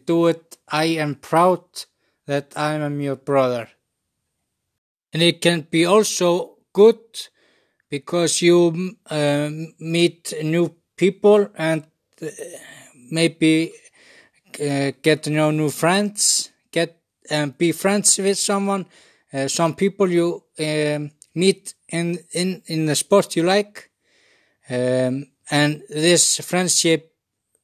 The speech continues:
between you and him or her or, or them all, uh, will be forever in your life.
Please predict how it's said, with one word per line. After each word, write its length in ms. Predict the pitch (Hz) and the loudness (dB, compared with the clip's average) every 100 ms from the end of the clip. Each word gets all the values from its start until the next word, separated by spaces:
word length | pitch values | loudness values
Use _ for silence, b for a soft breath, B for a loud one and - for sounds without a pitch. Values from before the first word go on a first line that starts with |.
| _ _ | _ _
between 520 | - 143 - - 160 156 | -6 -6 -6 -4 -2 0
you 280 | 165 165 | 2 2
and 220 | 156 143 - | 2 -2 -4
him 420 | 156 170 170 151 b b b b | -2 -2 -4 -10 b b b b
or 120 | 135 120 | -8 -2
her 380 | 147 160 165 - _ - | 2 2 2 -4 _ -8
or, 300 | 131 135 - _ _ _ _ _ _ _ - | -6 -6 -10 _ _ _ _ _ _ _ -4
or 360 | 135 139 135 | 0 2 2
them 220 | 135 143 | 0 0
all, 240 | 147 175 202 | 2 4 4
uh, 60 | 202 - b b b - | 2 -8 b b b -8
will 520 | 135 135 143 151 165 - | -4 -2 0 0 0 0
be 280 | 165 156 156 | 2 2 2
forever 720 | - 151 160 180 170 135 123 - - _ _ _ _ _ _ _ _ _ | 0 -2 2 2 2 2 -4 -6 -20 _ _ _ _ _ _ _ _ _
in 200 | - 139 | -6 -2
your 120 | 139 135 | 0 2
life. 420 | 135 123 - | 2 -2 -8